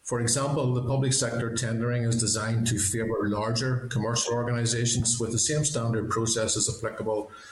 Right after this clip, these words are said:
to a ten thousand pound contract as to a ten million pound contract. We feel this is clearly disproportionate and makes public sector tendering unviable for many of our members and also the wider Northern Ireland economy.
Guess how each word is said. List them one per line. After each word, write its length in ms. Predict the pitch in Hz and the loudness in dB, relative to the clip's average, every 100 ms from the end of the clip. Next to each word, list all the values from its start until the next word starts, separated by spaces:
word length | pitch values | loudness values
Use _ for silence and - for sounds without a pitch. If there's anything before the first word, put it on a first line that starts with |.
| - - | -20 -6
to 120 | - | -2
a 60 | 113 | 0
ten 260 | 113 131 127 | 0 2 2
thousand 400 | 117 113 113 113 | 0 0 0 0
pound 240 | 110 101 | 0 -2
contract 560 | - 110 - 107 107 104 | -2 -2 -2 -2 -2 -2
as 140 | 98 | 0
to 160 | - 101 | 0 0
a 40 | |
ten 280 | 101 107 101 | -2 0 2
million 320 | 92 95 98 | 2 4 2
pound 220 | 95 92 | 2 0
contract. 520 | 92 92 92 92 92 - - - _ _ _ _ _ - | -2 -4 -2 -4 -4 -10 -20 -20 _ _ _ _ _ -6
We 140 | 117 98 | -2 -2
feel 200 | 98 120 | 2 2
this 180 | 117 117 | 2 2
is 80 | |
clearly 340 | - 120 113 107 | 0 0 0 0
disproportionate 840 | 104 - 98 - 98 98 110 98 - - - | 0 0 -2 -2 0 2 0 -2 -6 -18 -8
and 100 | 98 | -2
makes 180 | 101 101 | 0 0
public 300 | - 110 101 | -2 -2 0
sector 340 | - 98 - 98 | 0 0 -2 -2
tendering 640 | 98 95 95 98 98 98 - | -2 2 2 2 0 -2 -2
unviable 640 | 113 104 95 95 101 104 | 0 2 2 2 2 2
for 220 | - - 98 | 0 0 0
many 360 | 95 98 98 | 2 2 2
of 200 | 95 - | 0 -2
our 160 | 95 92 | 0 2
members 640 | 90 90 98 98 - - - - | 4 4 4 2 0 -2 -10 -6
and 120 | 101 | -2
also 300 | 107 107 - | 2 2 2
the 120 | 101 | 2
wider 480 | 95 92 95 101 95 | 2 2 2 2 2
Northern 360 | 98 98 92 92 | 2 2 2 2
Ireland 240 | 90 90 | 2 0
economy. 500 | - - 87 95 104 | 0 -2 0 0 0